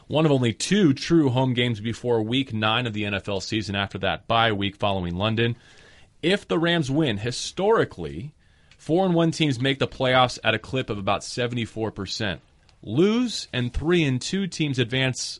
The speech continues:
only about one and two times. So there's a, there's a swing here of about twenty-six percent in terms of probability win or lose on Sunday against the Bills. That's pretty impressive. We asked you,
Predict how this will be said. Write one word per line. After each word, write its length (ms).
only 260
about 260
one 220
and 180
two 340
times. 500
So 180
there's 220
a, 260
there's 160
a 80
swing 560
here 320
of 80
about 260
twenty-six 640
percent 560
in 100
terms 240
of 120
probability 640
win 200
or 120
lose 280
on 140
Sunday 380
against 260
the 60
Bills. 280
That's 140
pretty 240
impressive. 500
We 140
asked 280
you, 260